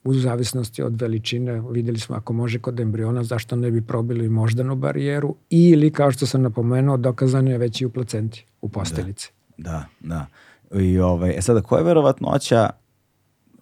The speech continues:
Speaker 2: sad opet je to više multifaktorijalno svakako,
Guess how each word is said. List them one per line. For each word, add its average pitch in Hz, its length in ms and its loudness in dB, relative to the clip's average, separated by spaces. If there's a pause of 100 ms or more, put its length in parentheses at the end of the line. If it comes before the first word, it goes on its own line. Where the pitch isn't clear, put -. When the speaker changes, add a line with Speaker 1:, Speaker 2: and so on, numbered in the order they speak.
(260)
Speaker 2:
sad 87 200 -8
opet - 380 -4
je 92 80 -4
to 92 240 -2
više 85 340 -6 (100)
multifaktorijalno 80 1040 -4
svakako, 82 600 -8